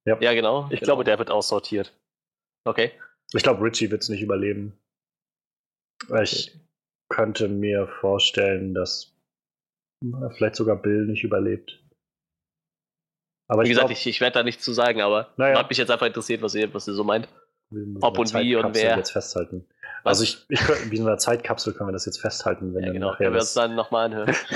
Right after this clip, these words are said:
Speaker 1: <laughs> Ähm, wenn man nach Horrorfilmen gehen müsste, müsste, würde,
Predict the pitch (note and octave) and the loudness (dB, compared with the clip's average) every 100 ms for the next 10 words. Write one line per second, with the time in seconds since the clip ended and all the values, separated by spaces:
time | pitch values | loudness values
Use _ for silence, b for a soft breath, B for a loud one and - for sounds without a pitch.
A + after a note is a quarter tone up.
0 | - - - - B2 A2 A2 A2 - - | -6 -8 -14 0 4 4 2 -4 -8 -18
1 | _ _ _ _ _ _ _ _ _ - | _ _ _ _ _ _ _ _ _ -4
2 | B B - A2+ A#2+ A#2 - D#3 F3+ - | B B -2 0 2 2 2 4 4 4
3 | E3+ E3+ E3 D3 D#3 D3+ D3 - D3+ C#3 | 0 2 0 0 0 0 -2 -4 -2 0
4 | C3 - A#2+ A#2 B2+ | -2 -6 -6 -4 -4